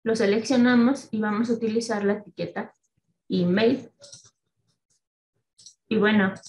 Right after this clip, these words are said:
eh, hemos marcado, eh, etiquetado la información dentro de la,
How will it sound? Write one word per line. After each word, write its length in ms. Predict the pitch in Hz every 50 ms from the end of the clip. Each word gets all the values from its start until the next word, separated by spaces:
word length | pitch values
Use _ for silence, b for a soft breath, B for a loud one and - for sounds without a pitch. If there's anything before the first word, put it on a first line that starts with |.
| - - -
eh, 640 | 208 202 202 196 190 190 190 180 180 - - - - _ _ _ -
hemos 380 | - 214 220 220 226 240 233
marcado, 720 | 240 208 214 226 - 220 214 214 214 220 226 247 240 - -
eh, 380 | 190 190 180 180 175 170 170 175 175
etiquetado 600 | - 208 - - 226 220 - 226 214 202 208 208
la 100 | 196 185
información 720 | 190 185 - 196 185 185 185 - - 208 202 208 208 202
dentro 360 | 208 202 196 - - 185 180 180
de 140 | 180 175 170
la, 520 | 175 180 165 165 165 165 160 165 185 -